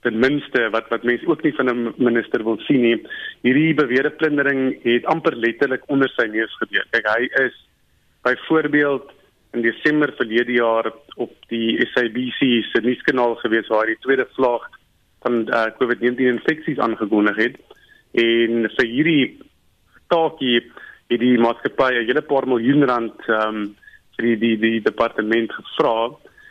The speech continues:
So dit is uiteraard maar, ehm, jy weet, eintlik 'n monetisering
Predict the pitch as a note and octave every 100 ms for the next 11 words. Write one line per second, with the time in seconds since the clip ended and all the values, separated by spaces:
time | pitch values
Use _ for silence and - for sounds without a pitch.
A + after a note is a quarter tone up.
0 | - _ - B2+ B2 A#2+ A#2 A#2+ B2 D#3+
1 | D#3 D3 D3 D3 C#3+ C3 A#2+ A#2 - A2+
2 | A2 A2+ A2 A#2 A#2 A2+ A#2 A#2+ A#2+ -
3 | - D3+ D3 C3 A2+